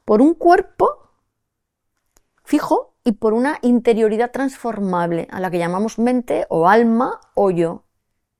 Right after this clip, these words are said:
Y esto resulta de la escritura alfabética. Hasta que no hay escritura alfabética,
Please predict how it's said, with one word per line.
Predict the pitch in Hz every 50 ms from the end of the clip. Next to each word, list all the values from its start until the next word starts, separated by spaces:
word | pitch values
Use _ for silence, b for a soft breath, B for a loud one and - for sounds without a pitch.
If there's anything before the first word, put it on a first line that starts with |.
| _ _ _ _ _ _ _ _ _ b b b b b _ _ _
Y | - 226 240 349
esto | 370 359 - - 277
resulta | 262 247 247 - 254 240 - -
de | 359 330
la |
escritura | 269 - - 208 - 123 165
alfabética. | 208 - - 180 175 170 170 165 - - - - B B B B B B
Hasta | 240 226 - 247 233
que | - 233
no | 240 269 339
hay | 427
escritura | 403 359 - - 247 - 262 285
alfabética, | 208 - - 269 254 277 320 - - 208 - - - - 349